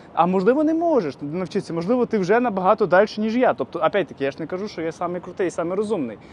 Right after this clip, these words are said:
От, але, як мінімум, я зараз створюю контент, який дивляться інші люди. От в чому основна логіка. І потім я заробляю з цього контенту, а ті люди, хто дивляться,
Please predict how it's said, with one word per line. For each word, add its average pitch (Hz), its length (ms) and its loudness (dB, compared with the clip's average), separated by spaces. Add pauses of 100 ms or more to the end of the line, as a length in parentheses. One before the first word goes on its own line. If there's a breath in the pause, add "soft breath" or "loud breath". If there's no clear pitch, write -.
(280 loud breath)
От, 190 280 4
але, 185 380 6 (100)
як 165 160 -6
мінімум, 180 440 -2
я 185 220 4
зараз 143 280 0
створюю 165 420 -2
контент, 240 380 -2 (240 loud breath)
який 240 260 -2
дивляться 220 580 -2
інші 254 340 2
люди. 147 260 -2
От 196 360 -4
в - 60 -20
чому 208 260 -4
основна 196 340 -6
логіка. 185 380 -2 (220 loud breath)
І 202 80 -4
потім 233 460 -2
я 247 260 4
заробляю 165 500 2
з - 60 -12
цього 156 300 -4
контенту, 170 640 -2 (320 loud breath)
а 180 120 0
ті 240 200 -2
люди, 202 240 2
хто 190 180 -2
дивляться, 254 560 -2